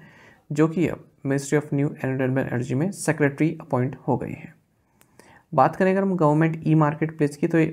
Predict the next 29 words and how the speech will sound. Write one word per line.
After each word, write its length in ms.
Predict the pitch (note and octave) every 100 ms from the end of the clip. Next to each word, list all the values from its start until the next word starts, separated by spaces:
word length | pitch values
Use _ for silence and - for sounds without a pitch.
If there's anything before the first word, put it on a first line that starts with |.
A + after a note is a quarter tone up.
| -
ऑनलाइन 340 | C#3+ D3 D3+
प्लेटफॉर्म 520 | D3+ C3 B2 - D3 D3
है 160 | E3+ -
पब्लिक 340 | C3 C3 C#3 -
प्रोक्योरमेंट 560 | C3 C3 C3 C3 C3+
के 120 | C3+
लिए। 220 | C3+ D#3 F#3+ - - _ -
नौ 220 | C3+ D#3+
अगस्त 220 | E3 E3
दो 60 | D#3+
हज़ार 180 | D3 C3+
सोलह 260 | C#3 C3+
को 100 | C#3
इसको 200 | C3 -
लॉन्च 320 | C3 B2+ C#3 C3+
किया 120 | C#3
गया 120 | B2+
था 80 | D#3
Ministry 320 | D3+ C#3+ -
of 100 | C#3 C#3
Commerce 300 | C3 C3+ B2+
and 140 | C#3+ C#3
Industry, 360 | C3 - -
Government 440 | D#3+ D#3 B2+ B2+ B2+
of 100 | B2
India 240 | B2+ - -
के 120 | E3 G#3+ - - _ -
द्वारा। 420 | B2 G2+ - - - _ _ _ _ -
और 360 | - A2+ -